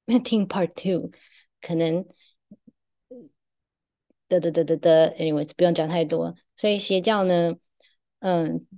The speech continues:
绝对不是笨蛋，然后被叫进去洗脑的。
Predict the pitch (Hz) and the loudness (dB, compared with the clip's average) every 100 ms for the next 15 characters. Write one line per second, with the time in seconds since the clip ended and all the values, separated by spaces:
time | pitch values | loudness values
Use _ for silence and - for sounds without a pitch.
0 | _ - 196 208 175 185 196 190 196 180 | _ 0 2 2 0 -2 -2 0 0 0
1 | 190 180 165 165 170 165 175 170 160 - | -2 -2 -4 -4 -4 -2 2 2 0 -6
2 | _ _ _ _ _ _ _ - - _ | _ _ _ _ _ _ _ -20 -20 _
3 | - 175 165 175 175 175 165 - 160 156 | -8 -6 -4 -4 -4 -4 -2 -2 -2 -2
4 | 156 147 190 185 | -4 -6 -14 -20